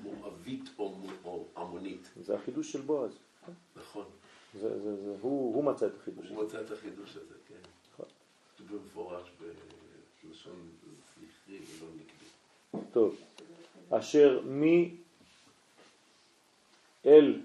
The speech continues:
Speaker 2: בשמיים ובארץ, בחינת מעלה ומטה, אין סוף ואין תכלית,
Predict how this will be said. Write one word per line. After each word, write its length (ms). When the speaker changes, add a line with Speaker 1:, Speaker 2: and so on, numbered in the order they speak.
Speaker 2:
בשמיים 560
ובארץ, 680
בחינת 380
מעלה 360
ומטה, 380
אין 180
סוף 260
ואין 180
תכלית, 300